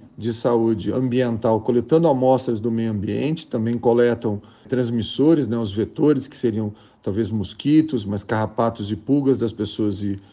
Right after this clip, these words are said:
dos animais, para a futura pesquisa de patógenos. E nós, eh, trabalhamos também questionário epidemiológico com as pessoas, conversa e coleta de amostras dessas pessoas, desses indígenas.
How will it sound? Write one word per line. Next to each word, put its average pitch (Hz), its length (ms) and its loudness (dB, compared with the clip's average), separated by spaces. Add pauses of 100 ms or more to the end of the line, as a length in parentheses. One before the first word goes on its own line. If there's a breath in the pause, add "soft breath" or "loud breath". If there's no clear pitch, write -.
(260 soft breath)
dos 104 180 -4
animais, 127 640 0 (180 loud breath)
para 135 240 4
a 139 60 0
futura 139 520 2
pesquisa 139 640 0
de 131 120 -2
patógenos. 110 880 0 (440 soft breath)
E 170 280 4
nós, 160 520 2 (220 soft breath)
eh, 123 140 0
trabalhamos 127 540 2
também 143 560 2 (120)
questionário 120 540 0
epidemiológico 113 680 -2
com 113 180 -4
as 110 100 -4
pessoas, 156 560 0 (320 loud breath)
conversa 117 720 0
e 117 100 -2
coleta 117 400 2
de 110 120 -2
amostras 107 520 -2
dessas 104 400 -6
pessoas, 139 520 0
desses 107 320 -6
indígenas. 143 720 -2